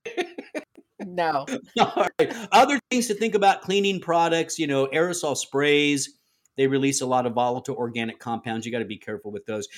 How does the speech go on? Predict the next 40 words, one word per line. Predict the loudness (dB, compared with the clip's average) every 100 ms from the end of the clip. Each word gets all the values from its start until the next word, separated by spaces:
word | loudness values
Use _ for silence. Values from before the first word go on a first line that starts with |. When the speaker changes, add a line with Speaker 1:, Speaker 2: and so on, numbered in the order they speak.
| -10
Speaker 1:
There | -4 4
are | 4
some | 4 2 4
that | 2 0
claim | -8 -4 0 0 0 -2 -6 _ _ _ _
they're, | -4 0 0 -4 -4
they're | 0 0 0
volatile | 2 4 2 0 -4
compound | -2 -6 -6 -4 -6 -6
free. | -4 -2 0 2 0 -2 -6 _ _ _
Uh, | -2 4 6 6 6 4 2 2
maybe, | 2 2 0 0
okay, | 0 0 2 2 2 -2 -4
do | -4
we | -4
trust | -2 -4 -2
the, | -2 -4 0
that | -2 -2
completely? | -8 -6 -8 -6 -6 -6
Maybe, | -6 -8 -8 -2 0 2 0 -2 -2
not | -4 -4
so | -8
sure. | -8 -4 -2 -2 -4 -6 _ _ _ _
Um, | -6 -2 -2 -2 -4 -10
but, | -4 -4 -4 -6
you | -4
know, | -4
just, | -4 -8 _
just | -4 -2
remember | -2 0 0
those | 0 -2
cleaning | -4 -4 -4 -4
products | 0 0 0 -6 -10
can | -14
contribute | -12 -12 -10 -8 -10
to | -14
chronic | _ -8 -8 -6
respiratory | -6 -6 -8 -6 -6 -6
problems, | -4 -4 -4 -8 -10
allergies, | -6 -4 -4 -6 -6 -6